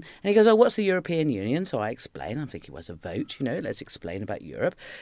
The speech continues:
So I'm explaining all of this and so on. And then he says, "Can I have a photo?" I thought, "That's a bit odd." So I said, "Yeah, all right. You know, a vote's a vote."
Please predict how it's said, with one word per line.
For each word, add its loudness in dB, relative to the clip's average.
So 6
I'm 6
explaining 4
all -6
of -10
this -8
and -6
so -6
on. -6
And 0
then 0
he 4
says, 4
"Can 2
I 4
have 4
a 0
photo?" 6
I -10
thought, -20
"That's -20
a -20
bit -16
odd." -6
So -20
I -20
said, -20
"Yeah, 0
all -6
right. -4
You -6
know, -8
a -4
vote's -2
a -6
vote." 0